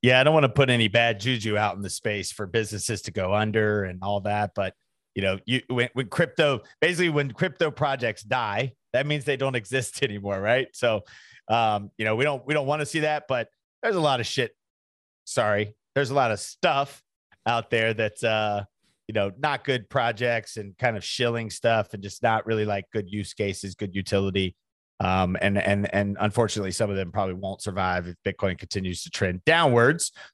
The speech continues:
which is what it did, uh, yesterday. So as all these other YouTubers are like,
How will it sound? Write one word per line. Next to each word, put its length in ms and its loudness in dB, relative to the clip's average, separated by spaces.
which 280 6
is 240 4
what 300 4
it 240 0
did, 480 2
uh, 260 4
yesterday. 720 0
So 480 0
as 340 0
all 180 4
these 200 0
other 400 2
YouTubers 960 -2
are 80 -4
like, 320 -2